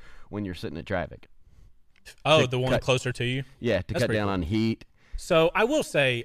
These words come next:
Speaker 2: I
Speaker 1: It's
Speaker 2: do
Speaker 1: got rider modes.
Speaker 2: appreciate a
Speaker 1: The
Speaker 2: lot of
Speaker 1: base model has rider modes.
Speaker 2: Look at, look at it being fancy. Um,
Speaker 1: Yeah.
Speaker 2: I do, I can appreciate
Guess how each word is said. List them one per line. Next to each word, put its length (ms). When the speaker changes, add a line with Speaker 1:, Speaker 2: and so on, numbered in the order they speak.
Speaker 2:
I 80
Speaker 1:
It's 80
Speaker 2:
do 80
Speaker 1:
got 160
rider 160
modes. 160
Speaker 2:
appreciate 400
a 60
Speaker 1:
The 40
Speaker 2:
lot 200
of 40
Speaker 1:
base 200
model 260
has 260
rider 240
modes. 400
Speaker 2:
Look 240
at, 160
look 200
at 100
it 140
being 160
fancy. 460
Um, 340
Speaker 1:
Yeah. 160
Speaker 2:
I 100
do, 640
I 80
can 300
appreciate 920